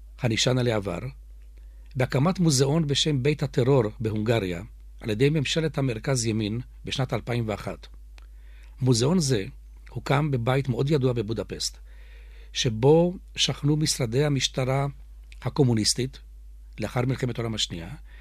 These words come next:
ולפני כן, במלחמת העולם השנייה, משרדי המפלגה הנאצית, צלב החץ,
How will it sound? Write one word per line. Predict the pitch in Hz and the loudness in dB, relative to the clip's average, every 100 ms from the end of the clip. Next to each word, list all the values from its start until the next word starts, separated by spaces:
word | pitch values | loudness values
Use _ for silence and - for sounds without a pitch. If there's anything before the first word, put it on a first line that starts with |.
| - | -6
ולפני | 117 104 - 135 175 | -4 -2 0 2 2
כן, | - 85 - - - - | 0 -6 -10 -18 -16 -6
במלחמת | 107 104 131 120 | -4 0 0 0
העולם | 127 123 | -2 -2
השנייה, | 110 - 107 127 170 - - - 120 | -2 -2 -2 -4 -6 -10 -18 -8 -2
משרדי | - 117 123 | 0 2 4
המפלגה | 147 127 - 113 123 | 4 2 -2 -2 0
הנאצית, | 113 113 113 117 131 139 - 98 - - - | -2 -4 -6 0 2 2 0 -4 -10 -18 -6
צלב | - 120 120 | -2 0 0
החץ, | - 156 - | 2 2 2